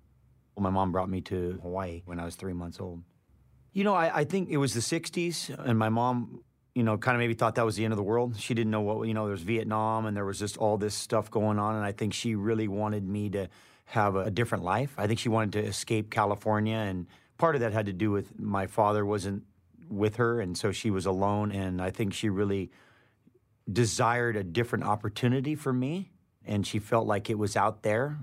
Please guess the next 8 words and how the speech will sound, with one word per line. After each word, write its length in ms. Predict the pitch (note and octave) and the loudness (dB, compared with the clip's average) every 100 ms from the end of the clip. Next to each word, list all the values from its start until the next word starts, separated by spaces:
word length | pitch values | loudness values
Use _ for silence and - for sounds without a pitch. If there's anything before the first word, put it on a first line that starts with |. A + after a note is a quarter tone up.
| - - | -8 -2
like, 240 | G2 E2+ | -2 0
"Go 140 | A#2 | 2
west, 420 | G#2+ G#2 A2 - A#2+ | 2 2 0 -2 -2
my 140 | A2+ | -2
child." 420 | A2 A#2 B2 F3 B2 - - C3+ | 0 0 0 -4 -10 -18 -8 -6
<laughs> 60 | - - - - | -6 -10 -8 -4
And 120 | G#2 | -2
so 320 | - A#2 F2+ | -2 -2 -4